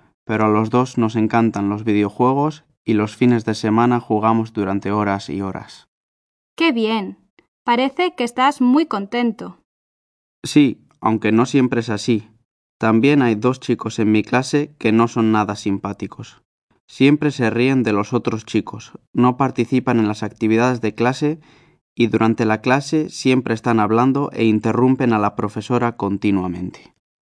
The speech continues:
Speaker 2: ¡Qué desagradable! ¿Y qué cualidades valoras tú en tus amigos?
Speaker 1: Para mí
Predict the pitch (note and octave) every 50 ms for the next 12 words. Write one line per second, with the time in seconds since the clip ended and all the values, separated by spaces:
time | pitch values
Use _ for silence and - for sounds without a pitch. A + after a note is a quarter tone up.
0 | _ _ _ _ _ _ _ - - C#4+ D4+ C#4 D4 A#3+ - A#3 G#3+ G3+ G3 F3+
1 | F3+ G3 A3+ B3 B3 G#3 F#3+ F3+ F3+ F#3 - _ _ _ _ _ _ _ _ _
2 | _ - C4+ C4+ C4 C4 B3+ B3+ - - G4 G4+ - - A#4 A4 D#4 C#4+ B3 C4
3 | B3+ B3+ A#3 A#3 A#3 A3 A3+ A#3 A#3 B3 A#3+ A#3 A3+ A3+ A3+ - - B3 A#3+ A3+
4 | A3+ A3 A3 G#3+ - G#3+ G3+ G3+ G3+ G3 G#3 A#3 D#4+ - - - - _ _ _
5 | _ _ _ _ _ _ _ _ _ _ _ _ _ - - A#2 A2 A2 G#2+ A#2+
6 | C3+ D#3 F3 E3